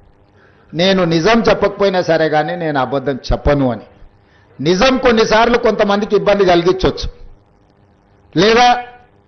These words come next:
నేను చెప్పే నిజం కొంతమందికి అనవసరమైన సమాచారాన్ని ఇచ్చే అవకాశం ఉంటది. కానీ నేను ఎప్పుడు కూడా నా ఏ ఉపన్యాసమైనా, ఏ విశ్లేషణ అయినా, ఏ సందర్భం వచ్చినా,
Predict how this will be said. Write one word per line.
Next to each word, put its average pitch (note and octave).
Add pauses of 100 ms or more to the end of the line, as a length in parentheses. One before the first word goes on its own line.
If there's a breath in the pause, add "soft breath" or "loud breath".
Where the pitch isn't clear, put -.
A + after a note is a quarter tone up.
(260)
నేను A3
చెప్పే C4
నిజం B3
కొంతమందికి A3
అనవసరమైన G#3+
సమాచారాన్ని G#3 (260)
ఇచ్చే E3
అవకాశం E3+
ఉంటది. C3+ (1040)
కానీ A3
నేను A3
ఎప్పుడు A#3+
కూడా A3
నా F#3+
ఏ F#3
ఉపన్యాసమైనా, G3+
ఏ E3+
విశ్లేషణ F#3
అయినా, E3 (520)
ఏ G3+
సందర్భం G#3
వచ్చినా, F3+